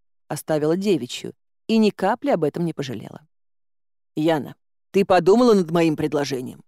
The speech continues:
деловито спросил уже в который раз мой отец — сыто откидываясь на стуле и приглаживая солидную бороду. «Пап!»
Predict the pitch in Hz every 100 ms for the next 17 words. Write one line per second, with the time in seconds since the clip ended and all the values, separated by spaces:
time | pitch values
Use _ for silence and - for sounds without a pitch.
0 | _ _ _ 143 165 160 170 160 - 143
1 | 143 - 151 - _ 156 139 139 139 143
2 | 139 135 156 - _ _ - 165 165 170
3 | - 214 147 - _ _ - - 170 170
4 | 139 - - 175 156 151 - 156 147 -
5 | - 196 214 147 - 156 151 147 147 156
6 | 160 151 143 143 143 143 147 135 127 -
7 | - - _ _ _ _ _ _ - 196
8 | 180 170 151 139 135